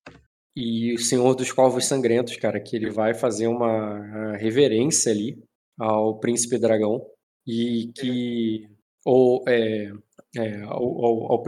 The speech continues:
ao, ao Príncipe Dragão, isso aí, ele vai chegar e fazer uma reverência ao Príncipe Dragão. O, o Cisso vai fazer, o, o, tu vai ver que é, ele vai tá ao lado do Marquês ali, e o Marquês vai chegar em seguida,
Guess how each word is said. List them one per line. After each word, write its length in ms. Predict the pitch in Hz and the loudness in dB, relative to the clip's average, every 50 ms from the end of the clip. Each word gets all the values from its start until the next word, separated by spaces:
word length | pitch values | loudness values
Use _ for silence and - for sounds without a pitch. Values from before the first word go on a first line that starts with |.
| 147 147 | -2 0
ao, 340 | 127 117 110 107 107 113 | 0 0 0 -2 -2 -2
ao 60 | 120 120 | -2 -2
Príncipe 280 | 127 123 117 - 135 | -2 -2 -2 0 2
Dragão, 300 | 127 135 160 147 117 101 107 | 4 4 6 4 4 2 0
isso 120 | - 202 | 0 0
aí, 80 | 196 123 | 0 0
ele 200 | - - 113 104 | -2 -4 -8 -8
vai 200 | - - - - | -8 -10 -12 -10
chegar 320 | - - 120 117 117 117 | -8 -6 -2 0 2 2
e 40 | 135 127 | 2 2
fazer 220 | - 143 123 131 | 0 0 0 2
uma 60 | 131 | 0
reverência 320 | 135 127 135 131 127 - 139 | 0 0 0 0 0 0 -2
ao 60 | - | -4
Príncipe 220 | 131 127 - 135 | -4 -4 -2 0
Dragão. 400 | 131 143 151 147 123 110 - - - _ _ _ _ _ - | 2 2 2 2 0 -4 -6 -12 -20 _ _ _ _ _ -2
O, 1000 | 143 139 135 135 135 135 135 135 131 127 127 123 123 127 127 127 123 123 123 127 - | 0 2 4 4 4 4 4 4 2 0 0 0 0 2 2 2 2 2 0 -2 -2
o 40 | 127 | 0
Cisso 540 | - - - 139 147 175 180 - - 143 127 | 0 2 2 2 0 0 0 0 0 0 2
vai 120 | 123 127 123 | 2 2 4
fazer, 840 | - 135 117 113 117 123 123 123 123 123 120 117 117 113 113 110 110 - _ _ _ _ _ - | 2 0 -2 -2 -4 -8 -8 -8 -6 -8 -8 -8 -10 -12 -14 -16 -20 -20 _ _ _ _ _ -2
o, 120 | 135 120 117 117 123 127 123 123 120 - - 131 | 0 0 0 2 2 4 4 4 2 0 -2 -2
o, 60 | 117 | -2
tu 120 | - 120 | 0 2
vai 100 | 117 120 | 2 2
ver 220 | 113 110 120 120 113 | 4 4 2 0 0
que 220 | 117 - 120 120 117 117 113 110 110 110 107 107 | -2 -4 -2 0 2 2 2 2 0 0 -2 -4
é, 60 | 110 107 _ _ _ _ _ _ _ - - | -8 -12 _ _ _ _ _ _ _ 0 2
ele 120 | 135 113 120 | 2 4 6
vai 160 | 123 123 123 | 6 6 6
tá 100 | - 127 | 6 6
ao 100 | 127 123 | 6 6
lado 320 | 120 117 120 139 151 170 151 | 8 8 6 6 6 4 2
do 100 | 151 143 | 2 4
Marquês 500 | 143 135 - - - 123 127 147 135 123 | 2 2 0 0 0 2 2 2 4 2
ali, 380 | 117 110 110 120 143 - - _ _ _ _ _ _ - | 2 2 2 -2 -4 -8 -12 _ _ _ _ _ _ -4
e 120 | 127 123 | 0 2
o 40 | 127 | 4
Marquês 440 | 127 135 131 135 - 131 127 127 131 | 4 4 2 2 2 2 2 4 4
vai 120 | 135 143 139 | 4 2 2
chegar 260 | 139 - 143 127 131 | 2 2 2 4 4
em 80 | 131 131 | 4 4
seguida, 600 | - - 156 147 135 120 120 131 135 147 180 185 | 2 2 0 0 0 0 0 0 2 0 -2 -4